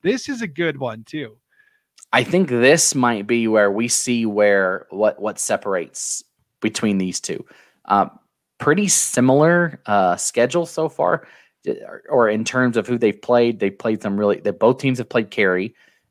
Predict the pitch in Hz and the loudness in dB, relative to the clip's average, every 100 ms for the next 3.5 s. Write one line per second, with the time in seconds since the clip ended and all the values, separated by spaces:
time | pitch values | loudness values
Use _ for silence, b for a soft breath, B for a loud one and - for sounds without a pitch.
0 | - 98 101 98 92 82 - 110 110 98 | -8 -4 0 4 4 4 0 -2 -2 -6
1 | 90 _ _ _ _ _ _ _ 101 92 | -20 _ _ _ _ _ _ _ -4 -2
2 | 90 - 135 127 117 - 135 - - 131 | -2 -2 -6 -4 -4 -2 -2 -2 -4 0
3 | 127 165 160 175 | 2 4 4 2